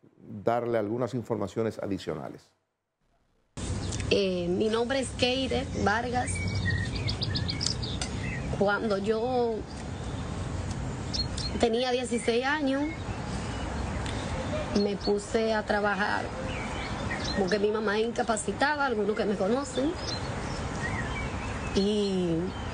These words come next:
Speaker 2: entonces, eh, yo así arreglaba uñas, eh, estaba participando en un programa de televisión en el Canal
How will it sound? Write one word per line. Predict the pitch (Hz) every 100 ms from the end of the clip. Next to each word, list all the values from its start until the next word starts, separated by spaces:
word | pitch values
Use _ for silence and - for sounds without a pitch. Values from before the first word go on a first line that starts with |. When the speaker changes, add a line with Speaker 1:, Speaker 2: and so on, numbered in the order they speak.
| - - - - - - - - - - - - - - - - - - -
Speaker 2:
entonces, | 220 208 190 208 220 - 247 220 202 -
eh, | 208 196 185 180 - - 127 196
yo | 208 214
así | 226 - 226
arreglaba | 214 196 196 180 208 185
uñas, | 247 269 269 277 262 247 247 277 - - - - - - -
eh, | 185 165 160 165 156 - - - - - -
estaba | - 185 214 208 190 -
participando | 202 190 202 - 196 202
en |
un | 190
programa | 208 208 214
de | 214
televisión | 208 202 190 - 196 196
en | 185
el |
Canal | - 185 185